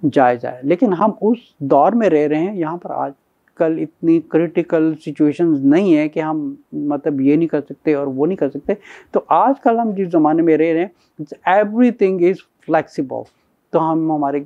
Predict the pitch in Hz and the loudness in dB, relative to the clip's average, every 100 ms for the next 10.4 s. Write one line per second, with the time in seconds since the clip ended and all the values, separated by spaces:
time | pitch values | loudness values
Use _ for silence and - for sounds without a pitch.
0 | - 151 139 151 143 139 156 160 147 143 | -6 -6 -4 -2 -2 -2 0 0 0 -2
1 | 143 147 139 135 143 139 135 139 139 147 | -2 0 0 -2 -2 -4 -4 -4 -2 -4
2 | 143 139 139 135 139 135 131 139 139 139 | -6 -4 -4 -2 -2 -2 0 0 -2 -6
3 | - 139 139 143 147 135 131 131 131 143 | -8 -4 0 0 0 0 0 -2 -4 -2
4 | 135 135 131 135 127 131 131 - - _ | 0 -2 -2 -2 -2 -4 -6 -12 -20 _
5 | 147 139 135 - 156 156 139 143 139 135 | -2 2 2 2 2 2 2 -2 -4 -6
6 | 139 156 185 170 135 127 147 - 151 151 | -2 -2 -2 -2 -2 -2 -4 -4 -4 -4
7 | 180 196 190 190 208 196 170 175 196 185 | -4 -4 -6 -8 -8 -4 -2 0 -2 0
8 | 147 156 160 180 - - - 143 175 170 | 0 2 2 0 -8 -16 -8 -4 -2 2
9 | 160 156 156 160 156 156 147 165 196 269 | 2 2 0 0 2 2 2 2 6 8
10 | 285 156 131 | 8 4 -2